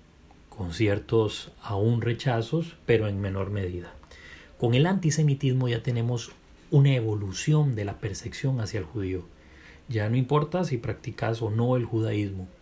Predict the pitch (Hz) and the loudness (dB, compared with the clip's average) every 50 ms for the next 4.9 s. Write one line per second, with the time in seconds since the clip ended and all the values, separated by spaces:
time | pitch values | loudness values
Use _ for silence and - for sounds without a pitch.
0 | - - - - - - - - - - - 117 - 117 98 107 104 101 - - | -20 -20 -20 -20 -20 -20 -20 -14 -8 -6 -6 -2 -2 -2 -2 -2 -2 -4 -2 -2
1 | 120 117 135 127 113 117 113 110 127 135 139 127 123 117 117 123 139 147 139 139 | -2 0 0 0 2 2 2 2 2 2 2 0 0 0 0 0 0 0 0 -2
2 | - 117 113 117 110 104 104 104 98 95 95 95 98 95 - - - - - - | -2 -2 0 0 0 0 -2 -2 -2 -4 -4 -6 -8 -10 -12 -18 -20 -20 -20 -20
3 | - - - - - - - - - - 127 113 104 107 110 123 147 156 151 - | -20 -20 -20 -20 -20 -20 -20 -18 -8 -2 0 0 2 2 4 4 4 2 2 -2
4 | - 131 123 117 113 - - - 120 113 110 117 117 117 113 104 95 90 | -4 -4 -2 -2 -2 -4 -2 0 2 4 4 4 4 4 4 2 2 -4